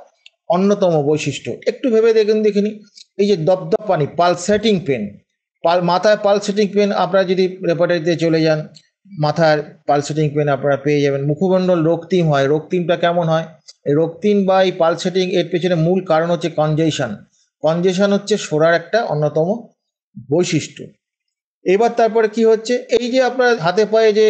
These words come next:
একটা পার্টিকুলার পার্ট থেকে হচ্ছে, হ্যাঁ, শীতভাব আসছে, এইটা কিন্তু অত্যন্ত গুরুত্বপূর্ণ বিষয়। অনেকেই আমরা, আমাদের একটা ধারণা আছে যে পার্টিকুলার পার্ট মানেই হচ্ছে আমাদের তার গুরুত্ব কম, তার গুরুত্ব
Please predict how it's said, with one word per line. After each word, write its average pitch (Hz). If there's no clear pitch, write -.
একটা 165
পার্টিকুলার 208
পার্ট 196
থেকে 202
হচ্ছে, 175
হ্যাঁ, 180
শীতভাব 190
আসছে, -
এইটা 208
কিন্তু 214
অত্যন্ত 214
গুরুত্বপূর্ণ 185
বিষয়। 131
অনেকেই 233
আমরা, 202
আমাদের 185
একটা 185
ধারণা 170
আছে 147
যে 156
পার্টিকুলার 208
পার্ট 180
মানেই 170
হচ্ছে 190
আমাদের 151
তার 156
গুরুত্ব 135
কম, 156
তার 135
গুরুত্ব 135